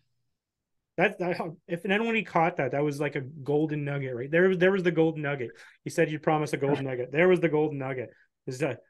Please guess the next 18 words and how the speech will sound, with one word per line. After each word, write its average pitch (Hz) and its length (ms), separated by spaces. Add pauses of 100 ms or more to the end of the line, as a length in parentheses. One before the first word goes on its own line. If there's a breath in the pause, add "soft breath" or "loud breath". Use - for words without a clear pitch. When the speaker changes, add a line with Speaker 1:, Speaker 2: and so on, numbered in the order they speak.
(120)
Speaker 1:
a 139 40
third 190 560
party 165 640
eyes 127 720
to 165 120
watch 143 500
the 147 80
property, 131 480 (220 loud breath)
not 185 280
the 294 80
contractor 185 800
sending 147 260
you 147 120
the 135 80
photos 143 320
of 127 100
his 127 180
work, 120 280